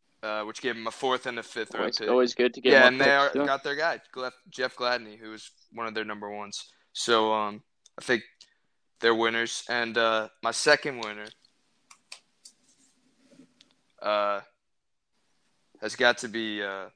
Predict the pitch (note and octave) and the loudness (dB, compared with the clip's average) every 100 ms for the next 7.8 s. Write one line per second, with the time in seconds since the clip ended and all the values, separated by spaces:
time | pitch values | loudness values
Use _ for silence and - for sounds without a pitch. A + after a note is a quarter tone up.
0 | _ _ _ - - G2 F#2+ F#2+ - - | _ _ _ -8 -2 -2 -2 -12 -14 -16
1 | _ _ - G2+ F#2+ G#2 G#2 G#2 G2+ G2+ | _ _ -6 0 0 2 0 0 -2 -4
2 | G2 - G2 G2 G2 F#2+ G2 - G2+ - | -6 -6 -8 -8 -8 -4 -6 -4 -4 -2
3 | G2+ F#2+ - - F#2+ - G2 G2 G2+ - | -4 -4 -8 -10 -10 -4 -2 -2 -6 -8
4 | - - F#2+ - G2+ - G2+ G2 G2+ - | -8 -6 -6 2 2 2 -2 -2 -4 -8
5 | - _ _ _ - - G#2 G2 G2 F#2+ | -20 _ _ _ -4 2 6 8 6 4
6 | F#2+ - _ _ G2+ G2 A2 A2 G#2 G2+ | 0 -6 _ _ 2 4 4 2 0 -2
7 | G#2 G2+ G2+ G#2 G#2 G#2+ - - | -4 -6 -8 -8 -8 -8 -8 -8